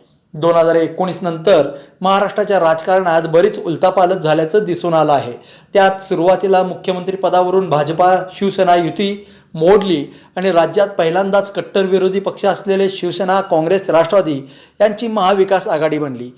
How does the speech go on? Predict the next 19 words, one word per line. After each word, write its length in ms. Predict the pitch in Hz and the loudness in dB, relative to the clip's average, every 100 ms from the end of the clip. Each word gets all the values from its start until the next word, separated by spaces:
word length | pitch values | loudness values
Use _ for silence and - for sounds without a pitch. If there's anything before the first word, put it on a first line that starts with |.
| _ _ _ | _ _ _
महाराष्ट्रात 600 | 170 180 196 - 214 214 | 0 2 2 0 -2 -2
महाविकास 560 | 170 190 190 180 202 196 | -2 -2 -2 -2 -2 -2
आघाडीचे 360 | 160 190 190 | -2 -2 -2
सरकार 380 | 180 196 175 202 | -6 -4 -2 -4
स्थापन 380 | 175 175 175 196 | -2 -2 0 2
झाले, 280 | 196 185 170 | 4 4 0
परंतु 380 | 175 175 175 190 | 2 0 2 2
अवघ्या 380 | 165 175 180 | 4 4 2
अडीच 200 | 160 175 | 2 0
वर्षात 420 | 175 170 170 175 - - - _ _ _ - | 2 2 2 0 -2 -8 -20 _ _ _ -12
शिवसेनेत 580 | - 233 - 202 208 190 | -4 -2 0 0 -2 -4
मोठी 320 | 170 160 214 | -6 -4 -2
फूट 200 | 208 196 | 0 0
पडली. 360 | - 190 190 202 | 0 0 2 4
त्यानंतर 380 | 180 185 185 | 2 0 -2
एकनाथ 320 | 180 175 175 185 | -2 -2 -4 -4
शिंदेंसह 480 | 202 180 196 180 220 | -4 -6 -6 -4 -4
चाळीस 400 | 214 165 156 156 | -2 0 2 0
आमदार 400 | 160 180 190 143 | -2 2 2 2